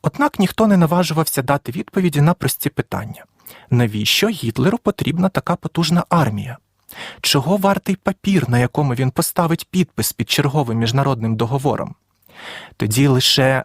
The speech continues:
один Вінстон Черчилль, на той момент звичайний депутат британського парламенту, говорив про зростання німецької загрози. Та його ніхто не чув і не хотів чути. Бездіяльність світової спільноти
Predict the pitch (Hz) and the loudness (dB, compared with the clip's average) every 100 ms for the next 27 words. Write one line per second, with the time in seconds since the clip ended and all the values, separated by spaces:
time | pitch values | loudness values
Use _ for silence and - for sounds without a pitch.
0 | _ - 123 117 135 120 127 139 - 143 | _ -4 -2 2 2 2 0 0 0 -2
1 | - 175 160 117 - - - _ - - | 2 2 2 0 -6 -6 -12 _ -18 -8
2 | - 117 - 135 123 120 127 120 107 117 | -2 0 2 2 2 2 2 0 -2 0
3 | - 127 117 104 107 - 131 120 104 120 | 2 2 0 -2 -4 -2 -2 -2 -4 -4
4 | 120 113 - 107 - 107 104 143 175 110 | -2 -2 -4 -8 -6 -2 0 2 2 -2
5 | - - - - - 104 104 110 139 - | -6 -12 -14 -10 -4 -2 0 0 -2 -2
6 | - 117 117 - 110 110 117 117 104 98 | -4 -2 -4 -2 -2 0 0 0 0 -2
7 | - 110 104 107 95 101 101 - - _ | -4 -4 -4 -4 -4 -4 -4 -8 -12 _
8 | _ _ _ - 104 104 104 104 104 - | _ _ _ -4 -2 0 -2 -4 -6 -8
9 | 104 90 - 151 214 - _ - _ _ | -4 -4 0 0 -2 -6 _ -20 _ _
10 | 123 110 - 113 - 113 - - - - | 0 0 -4 -10 -6 -6 -6 -6 -4 -6
11 | - - _ _ _ _ _ _ _ - | -10 -14 _ _ _ _ _ _ _ -18
12 | - - - 107 - 120 135 127 113 - | -18 -8 -2 -2 0 2 4 2 -2 -4
13 | 123 120 123 113 - 107 127 202 - | -6 0 0 -2 -2 0 2 2 0